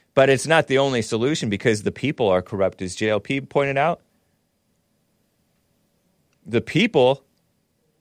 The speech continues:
the so-called people, and they are people, but they're corrupt people,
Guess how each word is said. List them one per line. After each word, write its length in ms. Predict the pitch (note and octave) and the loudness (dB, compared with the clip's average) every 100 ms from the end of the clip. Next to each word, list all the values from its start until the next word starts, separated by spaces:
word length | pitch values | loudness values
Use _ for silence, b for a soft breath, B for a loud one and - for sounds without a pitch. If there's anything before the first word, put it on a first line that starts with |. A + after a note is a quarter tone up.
| _ | _
the 140 | - B2 | -6 0
so-called 400 | F3 F3 D#3 - | 2 4 2 2
people, 460 | F3+ G3+ A3 A3+ _ _ _ _ _ _ _ _ _ _ | -2 2 2 2 _ _ _ _ _ _ _ _ _ _
and 140 | B2+ C#3+ | -2 2
they 80 | |
are 160 | D#3 D3+ | 4 4
people, 440 | - G#2+ E2+ D#2+ _ _ _ _ _ - | 2 -4 -4 -8 _ _ _ _ _ -10
but 140 | G#2+ | -6
they're 80 | F#2+ | -6
corrupt 320 | - G2 - | -2 -2 -2
people, 340 | E2 D#2 E2+ | -8 -8 -10